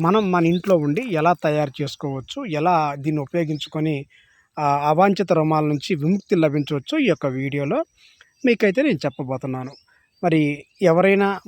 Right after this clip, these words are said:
మన యొక్క ఛానల్ని మొట్టమొదటిసారి చూస్తూ ఉన్నట్లయితే ప్లీజ్ సబ్స్క్రైబ్ చేయండి, అలాగే లైక్ చేయండి, ఈ యొక్క వీడియోని అయితే షేర్ చేయండి. మరి నేను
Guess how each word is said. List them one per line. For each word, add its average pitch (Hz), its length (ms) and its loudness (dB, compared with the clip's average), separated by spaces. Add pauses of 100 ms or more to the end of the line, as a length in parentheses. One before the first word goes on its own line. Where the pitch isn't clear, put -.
మన 151 160 2
యొక్క 160 140 -4
ఛానల్ని 196 600 2 (120)
మొట్టమొదటిసారి 165 640 0 (100)
చూస్తూ 160 240 -6 (100)
ఉన్నట్లయితే 135 560 -4 (460)
ప్లీజ్ 233 340 4
సబ్స్క్రైబ్ 143 400 -4
చేయండి, 143 260 -2 (100)
అలాగే 143 300 0
లైక్ 156 180 -2 (100)
చేయండి, 175 360 0
ఈ 220 60 0
యొక్క - 160 -8 (100)
వీడియోని 151 360 0
అయితే 196 140 -4 (100)
షేర్ 147 160 -6 (100)
చేయండి. 131 280 -10 (880)
మరి 220 240 4
నేను 196 180 6